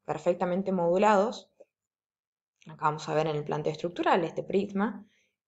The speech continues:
cómo los tabiques estructurales sostienen, eh, la vivienda generando una planta libre y la bóveda o arco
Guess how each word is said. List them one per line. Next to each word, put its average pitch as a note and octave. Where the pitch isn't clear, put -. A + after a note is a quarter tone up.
cómo G#3+
los E3+
tabiques F#3+
estructurales A#3
sostienen, A3
eh, D3+
la D3
vivienda G#3
generando E3
una E3+
planta F#3+
libre A#3+
y A3+
la F3+
bóveda F#3
o E3+
arco F3